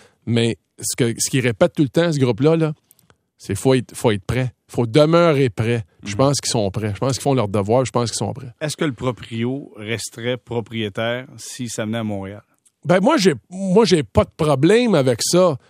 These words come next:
Speaker 1: mais avec une construction de stade, puis eux autres, euh, tu sais, tu veux les
Speaker 2: Une
Speaker 1: intérêts
Speaker 2: participation
Speaker 1: locaux.
Speaker 2: aussi.
Speaker 1: Euh, il, il, il, tu sais, est-ce qu'il peut quand même garder un morceau du nanan ? J-, j'ai aucun problème avec ça. Mais je pense que tout le monde, toi puis moi,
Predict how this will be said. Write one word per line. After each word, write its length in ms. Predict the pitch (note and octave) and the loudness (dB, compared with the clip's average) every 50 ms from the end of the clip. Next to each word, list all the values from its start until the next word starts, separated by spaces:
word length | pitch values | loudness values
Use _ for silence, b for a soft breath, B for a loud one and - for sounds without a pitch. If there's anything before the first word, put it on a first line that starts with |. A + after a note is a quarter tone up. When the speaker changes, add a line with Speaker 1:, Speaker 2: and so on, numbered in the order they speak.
| _ _ | _ _
Speaker 1:
mais 400 | - B2 C3 C3 C3 C3 B2+ B2+ - C3 | -2 0 2 2 2 2 0 -2 -2 -2
avec 400 | C3 B2 B2 C#3+ C#3 - - C#3+ | 0 0 2 0 0 0 -2 -2
une 160 | B2+ B2 A#2 | -2 -2 0
construction 600 | - F3+ A3 A3 - F#3+ F3 - - G3+ F#3+ E3+ | 2 4 4 4 4 0 -2 0 0 0 2 2
de 60 | C#3 | 0
stade, 460 | - - - D#3+ F3 F#3+ F#3+ E3+ D3+ C3 | 0 2 2 4 4 4 2 0 -2 -2
puis 120 | - B2 | 0 2
eux 180 | A#2+ A#2 B2+ F3+ | 2 4 4 4
autres, 240 | G3 G3 D#3 - C3+ | 2 2 2 0 0
euh, 100 | A#2 G#2 - | 0 0 -2
tu 80 | G3 | -2
sais, 40 | G3+ | -4
tu 120 | - - | -2 2
veux 100 | C3+ F3 | 2 4
les 220 | F#3+ F#3+ E3+ C3 D#3 | 6 6 4 4 4
Speaker 2:
Une 60 | D3 | 4
Speaker 1:
intérêts 380 | C#3+ A#2+ D#3 C#3+ C#3+ F3+ G3+ G3 | 4 6 6 6 6 6 6 6
Speaker 2:
participation 520 | F#3 E3+ C#3+ C3 D#3+ F#3+ G#3+ A3+ C3 D3 | 8 8 8 8 8 8 8 8 4 2
Speaker 1:
locaux. 120 | F3 F#3 | 0 -2
Speaker 2:
aussi. 120 | D3 - D#3+ | 0 2 4
Speaker 1:
Euh, 260 | D#3 D#3 E3 E3 E3+ | 6 6 6 6 6
il, 100 | F3+ F3+ F#3 E3 | 6 6 4 4
il, 240 | F#3 F#3 F3 F#3+ F3+ - | 2 0 0 -2 -4 -4
il, 160 | E3 F3 E3 | -6 -10 -4
tu 140 | - - A#3+ | 0 0 0
sais, 60 | A#3+ | 2
est-ce 240 | - - D3+ C3+ - | 2 2 0 0 0
qu'il 100 | - - | -2 0
peut 300 | - F#3 F#3 F#3 F#3 E3+ | 4 4 6 6 4 4
quand 220 | - F3+ E3 D3+ D#3 | 4 4 6 6 6
même 280 | F#3 G#3+ A#3 A3+ G#3+ | 4 4 4 2 4
garder 360 | F#3 F#3+ E3 D3 C#3 F3 G#3 G#3 | 6 6 6 6 6 4 4 6
un 80 | G3 | 4
morceau 400 | F#3 E3+ D#3 B2 - G3 G#3+ A3 | 4 4 2 2 2 2 0 0
du 120 | F#3 D3+ E3+ | 0 2 2
nanan ? 520 | F3 E3 F3+ G3 A3 A#3 A3+ G3+ D#3 A#2+ | 2 4 4 2 2 2 0 0 -2 -2
J-, 280 | A2 A#2 A#2+ A2+ A#2+ A#2 | -4 -4 -4 -4 -4 -2
j'ai 180 | A2 B2 C3+ | 0 2 4
aucun 340 | C#3+ E3+ F3+ - G3+ G#3 F#3+ | 4 4 4 4 2 2 2
problème 320 | - F3 F3+ F#3+ F#3+ F#3 | 2 4 4 4 4 4
avec 200 | E3+ D#3 - - | 4 2 2 2
ça. 260 | - - F#3+ F#3+ D3 b b b b b | 2 2 2 2 0 b b b b b
Mais 60 | - | -4
je 60 | G2 | 0
pense 200 | - D#3 E3 D#3+ | 2 2 2 4
que 100 | - D#3+ | 2 0
tout 160 | A#2+ - D3 C3 | 2 2 2 4
le 60 | B2+ | 4
monde, 360 | C#3 D3+ E3 F3 E3+ C#3+ - - _ _ _ _ _ _ | 4 4 4 4 2 -2 -4 -6 _ _ _ _ _ _
toi 200 | - C#3+ D3 C#3+ | 4 4 4 6
puis 100 | - C3 | 6 2
moi, 360 | A2 A2+ B2+ D3+ E3+ F3+ F3+ | 2 4 4 4 4 2 0